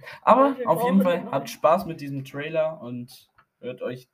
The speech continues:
Speaker 1: den ganzen Podcast an, weil der Trailer ist scheiße, aber der Podcast ist
Speaker 2: Außer
Speaker 1: lustig.
Speaker 2: die Folgen
Speaker 1: Hört euch am
Speaker 2: Lebens-
Speaker 1: besten einfach die neueste an und nicht die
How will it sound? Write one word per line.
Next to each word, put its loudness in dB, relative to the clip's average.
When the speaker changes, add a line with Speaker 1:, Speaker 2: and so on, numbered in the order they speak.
Speaker 1:
den -8
ganzen -6
Podcast -4
an, -4
weil -2
der -4
Trailer 2
ist -2
scheiße, 4
aber 2
der -6
Podcast -10
ist -18
Speaker 2:
Außer -2
Speaker 1:
lustig. -6
Speaker 2:
die -20
Folgen -6
Speaker 1:
Hört 2
euch 2
am 6
Speaker 2:
Lebens- -2
Speaker 1:
besten 0
einfach 0
die -10
neueste -2
an -6
und -6
nicht -6
die -2